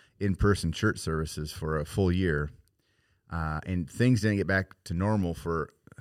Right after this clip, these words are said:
another six months after that. So it was really a year and a half of just a, a really strange,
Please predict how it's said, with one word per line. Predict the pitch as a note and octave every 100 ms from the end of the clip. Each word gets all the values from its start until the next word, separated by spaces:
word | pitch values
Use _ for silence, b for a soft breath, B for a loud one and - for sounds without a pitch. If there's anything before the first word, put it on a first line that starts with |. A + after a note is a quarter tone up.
| -
another | F2+ F2+
six | - F#2+ -
months | E2+ -
after | D#2+ F#2 D#2
that. | C#2+
So | F#2
it |
was | G#2
really | B2 A#2
a |
year | F2+ G#2 A2+
and | F2+
a |
half | D2+ G2 G2+ F#2+
of | D#2 C#2+
just | F#2+ F2+ -
a, | - - F2+
a | F#2
really | F2+ A2 F#2
strange, | - - F#2 G2 F#2+ D#2+ -